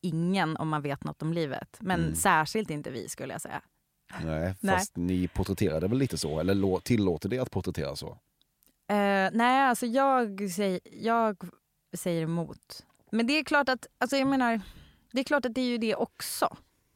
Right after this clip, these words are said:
Speaker 1: Alltså, jag menar, annars skulle vi inte vara ihop. Men det är ju, det är s-, verkligen väldigt mycket som att folk väljer att se,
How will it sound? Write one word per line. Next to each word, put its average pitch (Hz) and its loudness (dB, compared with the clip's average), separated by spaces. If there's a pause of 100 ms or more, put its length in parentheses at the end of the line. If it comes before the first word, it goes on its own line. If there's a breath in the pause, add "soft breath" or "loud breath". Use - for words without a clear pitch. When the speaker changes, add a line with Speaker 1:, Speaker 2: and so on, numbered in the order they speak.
(180)
Speaker 1:
Alltså, 208 0
jag 233 2
menar, 226 2
annars 247 2
skulle 220 -4
vi 202 -4
inte 180 -6
vara 220 0
ihop. - -12 (160)
Men 202 0
det 202 2 (140)
är 202 -2
ju, 196 -2 (260)
det 185 -6
är 202 -4
s-, - -6
verkligen 196 -2
väldigt 175 -2
mycket 147 -8
som 143 -6
att 139 -8
folk 143 -8
väljer 151 -4
att 139 -6
se, 139 -6